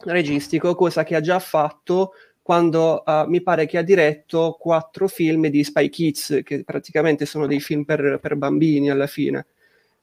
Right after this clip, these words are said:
Ehm, quindi questa dinamicità è, ci, ci voleva, è, è un regista abbastanza dinamico e a me è piaciuto parecchio, che non è andato né troppo da un lato né troppo dall'altro.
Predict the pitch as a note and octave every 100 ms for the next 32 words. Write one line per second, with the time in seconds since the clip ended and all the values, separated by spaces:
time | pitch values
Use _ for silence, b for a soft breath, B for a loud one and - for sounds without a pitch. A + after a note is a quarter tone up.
0 | - D#3 D3+ D3+ D3+ D#3+ F3 F3 D3+ F3
1 | E3 - D#3+ D#3+ F3+ F3+ F3+ F3 F#3+ F3+
2 | - D3+ C#3+ C#3 C3+ C3+ - - D#3+ D#3+
3 | D3+ C3 C3+ D3 C3+ - D3+ D3+ D3 C#3+
4 | - D3 D3 - D#3+ D#3 D#3+ F3 F3 D#3+
5 | - D3 D3+ C#3 - D3 D3 C#3+ D3 C#3
6 | C#3 C#3 - b b - D#3+ F3+ - E3+
7 | E3 D#3 D#3 D#3 D#3 D3 D3+ D#3 E3 F3+
8 | F3+ - - D#3+ E3 D#3+ F3+ F3+ F#3 F3
9 | E3 D3+ A#2+ - - C#3+ C#3+ - - -
10 | C#3